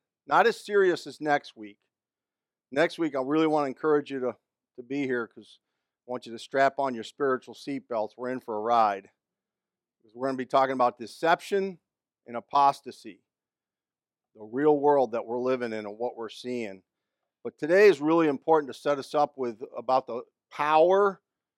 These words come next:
and the influence of the spirit realm. You know, there's a working going on. We've been talking about this for two weeks. So I, I don't need to reinstate all that information we talked about, but it's real. Paul warned about it.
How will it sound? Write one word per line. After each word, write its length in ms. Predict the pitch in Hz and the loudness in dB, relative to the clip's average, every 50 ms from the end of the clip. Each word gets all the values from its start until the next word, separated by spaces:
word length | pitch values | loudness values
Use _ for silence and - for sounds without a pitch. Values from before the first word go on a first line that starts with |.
| _ _ _ _ _ - | _ _ _ _ _ -10
and 140 | 139 131 131 | -8 -8 -6
the 160 | 131 139 - - | -8 -10 -10 -6
influence 800 | 160 170 185 190 180 - - - 151 139 131 127 127 123 - - | 0 2 2 2 2 0 -6 -2 0 0 2 2 0 -2 -4 -4
of 140 | 131 120 113 | -6 -6 -6
the 80 | 120 | -10
spirit 480 | - - _ - 151 147 143 135 123 - | -16 -14 _ -2 0 2 2 2 0 -2
realm. 420 | 113 117 107 104 95 90 85 101 98 _ _ _ _ _ _ _ - | -8 -10 -10 -10 -10 -12 -14 -16 _ _ _ _ _ _ _ _ -18
You 80 | 127 | -14
know, 120 | 131 127 131 | -12 -10 -10
there's 160 | 131 117 117 | -10 -8 -8
a 60 | 127 | -10
working 500 | 120 127 139 165 190 185 - 165 143 131 | -8 -2 0 2 2 2 0 -2 -4 -2
going 280 | 127 131 127 120 117 120 | 0 0 0 0 -2 -4
on. 220 | 117 117 117 113 | -4 -4 -6 -6
We've 120 | 117 127 | -8 -8
been 120 | 127 151 147 | -8 -8 -6
talking 260 | - 175 175 170 160 | 0 2 2 2 2
about 220 | 151 139 123 120 | 2 0 0 0
this 120 | - 117 - | -2 -10 -12
for 120 | _ 113 | _ -20
two 200 | - - 156 151 | -16 -10 -8 -6
weeks. 400 | 131 123 110 98 - _ - _ _ _ _ _ _ _ _ _ _ _ _ _ _ _ _ _ | -6 -6 -8 -8 -10 _ -20 _ _ _ _ _ _ _ _ _ _ _ _ _ _ _ _ _
So 180 | - 117 113 113 | -10 -6 -4 -4
I, 60 | 120 120 _ _ _ _ _ _ _ _ _ _ _ _ _ | -4 -6 _ _ _ _ _ _ _ _ _ _ _ _ _
I 40 | 127 | -10
don't 140 | 127 135 135 | -10 -6 -4
need 140 | 131 139 127 | -4 -4 -2
to 100 | 127 120 | -2 -2
reinstate 760 | 123 127 143 147 147 143 135 127 - - - 147 131 127 127 | -2 -2 0 0 0 0 0 -2 -6 -8 -6 -2 -2 0 2
all 200 | 127 127 123 123 | 2 2 2 2
that 260 | 123 117 117 120 _ _ _ _ _ - | 2 0 -2 -4 _ _ _ _ _ -12
information 600 | 131 123 - 131 120 135 139 143 135 - 135 123 | -12 -10 -8 -8 -4 -2 -2 -2 -4 -6 -8 -8
we 120 | 117 113 | -8 -10
talked 340 | - - 139 139 143 - 135 | -4 0 0 0 0 -2 -6
about, 340 | 117 110 117 110 107 104 104 | -6 -4 -2 -2 -2 -2 -6
but 140 | 113 113 | -8 -4
it's 200 | 131 147 143 - _ _ | -4 -4 -4 -8 _ _
real. 520 | 127 139 151 156 170 185 196 202 202 _ _ _ _ _ _ _ _ _ _ _ _ _ _ _ _ - | -8 -4 -2 0 0 0 0 -2 -6 _ _ _ _ _ _ _ _ _ _ _ _ _ _ _ _ 0
Paul 200 | 139 135 123 120 | 2 2 2 0
warned 380 | 117 123 143 165 185 202 185 | 0 4 6 6 6 8 6
about 360 | 196 170 185 180 180 180 185 | 4 6 8 8 10 8 8
it. 200 | 180 190 185 - | 6 2 -2 -4